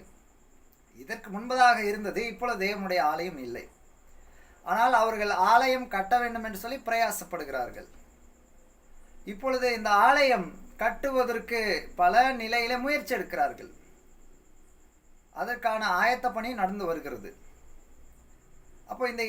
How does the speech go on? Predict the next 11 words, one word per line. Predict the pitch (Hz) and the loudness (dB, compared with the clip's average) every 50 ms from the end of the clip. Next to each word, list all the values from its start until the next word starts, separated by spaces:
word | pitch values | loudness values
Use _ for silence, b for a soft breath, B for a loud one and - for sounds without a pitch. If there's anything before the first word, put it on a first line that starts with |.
| 233 | 0
எருசலேமிலே | 254 285 269 - 311 311 302 302 294 285 285 277 269 262 233 226 247 | 0 0 -2 -4 0 2 2 2 2 2 2 2 2 2 2 2 2
ஏன் | 277 277 262 220 190 233 | 2 2 0 -4 -2 -2
தேவனுடைய | 247 269 269 262 254 247 214 202 208 | -2 0 -2 0 2 4 4 6 6
ஆலயம் | 233 254 254 240 214 202 | 4 4 2 0 -2 -4
இல்லாமல் | 208 233 240 240 240 233 208 196 202 | 4 6 6 6 6 4 -4 -4 -4
போனது? | 196 190 190 180 202 220 247 233 - - - - | -2 -2 -2 -2 -2 -4 -4 -6 -12 -18 -20 -16
அது | - 151 156 165 165 | -14 -12 -8 -8 -8
எப்பொழுது | 165 - 226 233 240 240 226 214 214 190 165 139 - - - - _ - _ - - - _ - - - - _ | -8 -6 -4 -2 -2 -2 -2 -4 -4 -4 -4 -6 -8 -12 -18 -20 _ -20 _ -20 -20 -20 _ -20 -20 -20 -20 _
இடிக்கப்பட்டது? | - 147 175 220 202 226 202 185 202 196 - 190 180 208 208 185 165 | -12 -10 -10 -10 -10 -10 -8 -8 -8 -8 -6 -6 -6 -4 -4 -4 -4
எப்பொழுது | - - 220 226 208 208 196 - | -4 -6 -8 -6 -6 -6 -4 -4
கட்டப்பட்டது? | 175 170 - 226 190 - 202 196 - 196 165 175 185 | -4 -2 -2 -4 -4 -4 -6 -6 -4 -6 -2 -2 -2